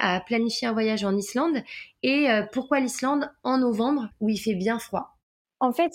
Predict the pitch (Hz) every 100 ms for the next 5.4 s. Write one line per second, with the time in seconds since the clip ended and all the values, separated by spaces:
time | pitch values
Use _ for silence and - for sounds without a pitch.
0 | - 269 254 254 254 294 339 330 269 311
1 | 320 269 262 254 262 330 320 269 240 226
2 | 240 240 247 269 285 285 - - 269 247
3 | 233 269 294 302 269 220 226 220 226 -
4 | - - 269 311 294 - 311 302 - 247
5 | 240 277 294